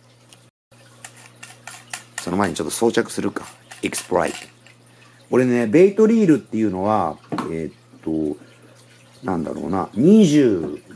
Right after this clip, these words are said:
五年前かな。えーっと、二十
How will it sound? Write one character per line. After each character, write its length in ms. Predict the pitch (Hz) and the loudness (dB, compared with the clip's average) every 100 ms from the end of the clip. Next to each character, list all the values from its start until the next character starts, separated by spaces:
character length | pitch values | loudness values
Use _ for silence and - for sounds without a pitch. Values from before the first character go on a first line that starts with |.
| - _ - - - | -20 _ -16 -14 -10
五 160 | 80 107 | -4 -2
年 360 | 131 139 139 139 | 0 0 -2 -2
前 220 | 131 80 | -2 -4
か 140 | - | -8
な。 160 | 78 117 - - - - 85 | -10 -10 -12 -20 -20 -20 -14
え 300 | 80 78 76 | -10 -10 -12
ー 180 | - | -18
っ 280 | - - - | -20 -16 -10
と、 60 | 80 | -4
二 240 | 117 156 | 2 4
十 600 | 120 110 95 87 82 85 | 2 0 0 0 -2 -6